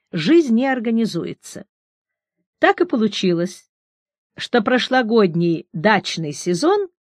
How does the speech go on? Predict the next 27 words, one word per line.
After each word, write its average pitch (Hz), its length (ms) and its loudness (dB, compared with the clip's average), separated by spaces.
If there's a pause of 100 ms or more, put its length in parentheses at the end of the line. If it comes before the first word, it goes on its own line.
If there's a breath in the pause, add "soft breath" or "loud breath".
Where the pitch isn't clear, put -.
растянулся 196 760 -2
на 196 160 0
целый 208 380 -2
год. 139 280 -10 (1080)
Тане 381 340 6
все 359 240 0
не 339 140 4
удавалось 330 640 2
перебраться 185 640 0
в 170 40 -4
Москву. 165 560 -8 (760)
Она 339 220 4
довольно 339 360 4
часто 214 460 0
приезжала 185 640 2
на 165 160 -2
несколько 160 540 -6
дней, 269 420 0 (560)
и 240 140 0
только 359 360 2
теперь, 285 460 0
к - 100 -8
началу 185 480 2
июня, 339 600 0 (340)
все - 400 0
стало 254 480 0
складываться. 156 1120 -8